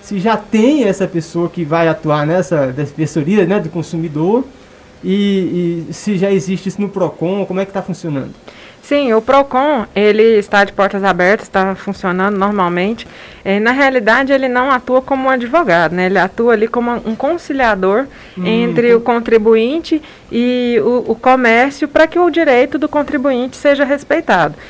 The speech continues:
Speaker 2: Não sendo possível, o procon atua, faz a multa e encaminha pro, pro juizado ou a,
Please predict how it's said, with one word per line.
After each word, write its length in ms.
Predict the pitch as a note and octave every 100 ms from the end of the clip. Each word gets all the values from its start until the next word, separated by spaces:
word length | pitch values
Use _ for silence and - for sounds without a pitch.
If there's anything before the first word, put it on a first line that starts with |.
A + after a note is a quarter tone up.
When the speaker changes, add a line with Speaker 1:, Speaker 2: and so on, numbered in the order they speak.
| -
Speaker 2:
Não 180 | A3+ C#4+
sendo 320 | D4 B3+ A#3
possível, 540 | C4+ C#4+ B3 C4 D4 D4
o 40 |
procon 340 | C4 A3+ A#3
atua, 760 | A3+ C#4 - C4+ C4+ C4 G#3+ F#3+ - -
faz 220 | - G3 G3+
a 140 | C#4
multa 520 | C4+ B3+ C#4+ D#4 E4+
e 100 | D#4+
encaminha 680 | D#4+ D#4 E4 D4 C4 C#4+ C#4+
pro, 360 | D4 C#4+ C4+ B3
pro 180 | B3 A3+
juizado 680 | A#3 C#4+ A#3 A#3+ D4 C#4+
ou 200 | D4 C#4
a, 100 | B3+